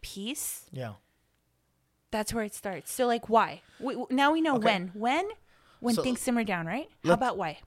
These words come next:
Speaker 2: let's, let's try to create a scenario here,
Speaker 1: Okay.
Speaker 2: right? Let's say you did something.
Speaker 1: Uh-huh.
Speaker 2: Let, okay, let, let, let's, let's flip it.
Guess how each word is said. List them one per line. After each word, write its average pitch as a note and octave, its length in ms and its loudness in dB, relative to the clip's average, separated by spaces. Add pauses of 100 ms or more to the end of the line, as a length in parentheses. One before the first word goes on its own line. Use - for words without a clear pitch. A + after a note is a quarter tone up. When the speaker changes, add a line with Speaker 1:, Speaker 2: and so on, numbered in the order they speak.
(120)
Speaker 2:
let's, F3 220 -4
let's G3 220 0
try A3 120 8
to F#3+ 60 2
create F#3 220 4
a F3 60 4
scenario C#3 420 0
here, A2+ 360 -6
Speaker 1:
Okay. D3+ 160 -6
Speaker 2:
right? C3+ 220 -2 (100)
Let's D#3 260 -4
say E3 460 4 (1300)
you D3+ 320 0
did F3 180 2
something. B2+ 580 -4
Speaker 1:
Uh-huh. G3+ 200 -6
Speaker 2:
Let, E3 160 4
okay, E3+ 220 4
let, D#3+ 220 0
let, E3+ 200 2
let's, E3+ 360 -2
let's D#3 180 -4
flip D3 220 -4
it. - 180 -8